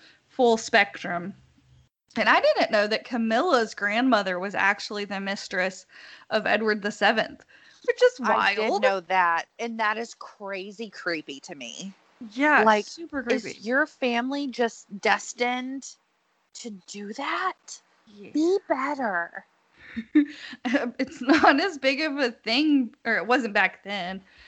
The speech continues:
Speaker 1: uh, 'cause you married for power or political
Speaker 2: Right.
Speaker 1: alliance. So then you had, like, Charles the Second had, like,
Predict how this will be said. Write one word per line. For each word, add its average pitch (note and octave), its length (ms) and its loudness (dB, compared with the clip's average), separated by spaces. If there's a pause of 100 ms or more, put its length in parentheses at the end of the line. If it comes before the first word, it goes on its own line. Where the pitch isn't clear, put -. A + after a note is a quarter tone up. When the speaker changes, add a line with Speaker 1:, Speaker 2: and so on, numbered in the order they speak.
(220)
Speaker 1:
uh, G#3 240 0
'cause A3+ 180 -10
you G#3+ 80 -8
married A3 420 0
for F#3+ 420 -4 (120)
power G#3 640 2
or F#3+ 280 -4
political G3+ 320 -4
Speaker 2:
Right. F3 160 2
Speaker 1:
alliance. E3+ 680 -2
So G3+ 120 -12
then G3 200 -10
you G#3 120 -8
had, F#3+ 320 -2 (640)
like, - 300 -4 (120)
Charles C#4+ 400 2
the A3+ 120 -6
Second A3 440 0
had, G#3 240 -4
like, F3+ 200 -2